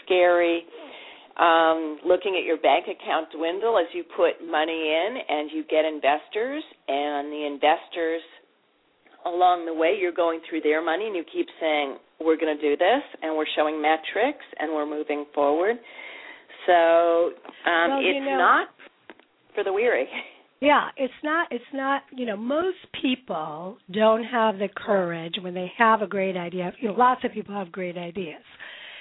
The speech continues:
Speaker 2: The, the concept of taking your great idea and saying, "I had a great idea, now I gotta pay to make it happen. I gotta put my own money in, I gotta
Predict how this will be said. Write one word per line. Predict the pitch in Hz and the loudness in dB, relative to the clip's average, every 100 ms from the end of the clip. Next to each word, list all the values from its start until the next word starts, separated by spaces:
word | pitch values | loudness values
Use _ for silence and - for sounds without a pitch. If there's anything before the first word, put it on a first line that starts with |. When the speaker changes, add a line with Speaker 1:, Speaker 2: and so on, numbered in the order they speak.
| - _ | -20 _
Speaker 2:
The, | 226 233 226 - | 4 4 2 0
the | 220 208 - - | 0 0 -2 2
concept | 311 330 - 226 - | 4 4 2 -2 0
of | 196 - | -6 -6
taking | 262 302 339 | -6 -4 -4
your | 320 311 | -2 -4
great | 240 226 220 208 | -2 0 0 -2
idea | 190 185 190 190 | -4 -4 -6 -6
and | 190 202 | -8 -8
saying, | 240 220 214 | -6 -6 -4
"I | - | 0
had | - 320 339 | 2 4 4
a | 349 | 4
great | 247 262 302 285 | 2 0 0 0
idea, | 277 269 294 277 170 | 0 0 -2 -2 -2
now | 185 180 208 262 | -8 -6 -4 0
I | 294 311 | 0 2
gotta | 302 277 - - | 2 2 0 0
pay | 294 277 277 269 - | 4 4 4 -2 -8
to | 247 | -10
make | 226 202 202 202 226 | -6 -2 -2 -2 -6
it | 220 | -8
happen. | - 277 285 - 185 - - - - - - | -2 2 2 -2 -10 -10 -18 -18 -18 -14 -6
I | 208 | -4
gotta | 220 196 | -2 -2
put | 190 359 339 | 0 2 2
my | 262 254 254 | 0 0 0
own | 254 | 0
money | 233 226 226 220 | -2 -4 -4 -4
in, | 214 214 | -4 -4
I | 185 190 | -6 -10
gotta | 180 185 180 | -8 -10 -10